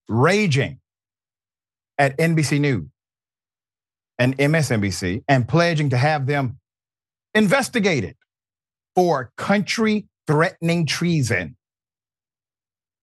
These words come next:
Country-threatening treason, as if there's another type of treason.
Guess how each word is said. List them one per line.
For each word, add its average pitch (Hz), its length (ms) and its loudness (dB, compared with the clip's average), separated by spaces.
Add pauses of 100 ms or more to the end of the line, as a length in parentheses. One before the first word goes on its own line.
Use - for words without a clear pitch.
(260)
Country-threatening 180 1200 0 (180)
treason, 170 600 -2 (320)
as 151 240 0
if 214 180 0
there's 185 300 0 (100)
another 151 540 0
type 135 420 -4 (760)
of 120 100 0
treason. 120 400 0